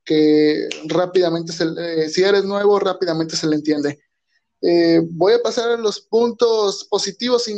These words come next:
negativos y una recomendación, y los dejo con Roberto. Eh,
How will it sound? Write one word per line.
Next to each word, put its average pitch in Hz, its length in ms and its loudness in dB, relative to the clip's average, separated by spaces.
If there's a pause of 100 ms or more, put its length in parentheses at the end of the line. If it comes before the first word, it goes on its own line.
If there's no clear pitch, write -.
negativos 226 760 -2
y 262 240 -2
una 226 220 0
recomendación, 190 760 -2 (560)
y 254 340 -2
los 208 180 0
dejo 226 220 -2
con 202 160 -2
Roberto. 233 640 0 (160)
Eh, 160 640 -4